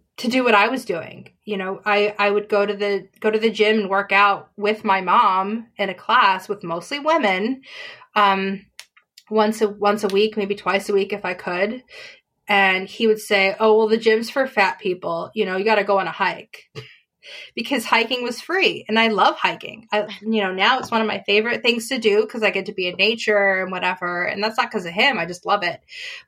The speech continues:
But, um, he would try to manipulate me into doing the things that he wanted to do because of his insecurities. So again,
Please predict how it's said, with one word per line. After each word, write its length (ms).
But, 340
um, 380
he 400
would 160
try 260
to 80
manipulate 800
me 280
into 220
doing 320
the 80
things 320
that 60
he 240
wanted 300
to 100
do 460
because 260
of 140
his 300
insecurities. 1000
So 580
again, 320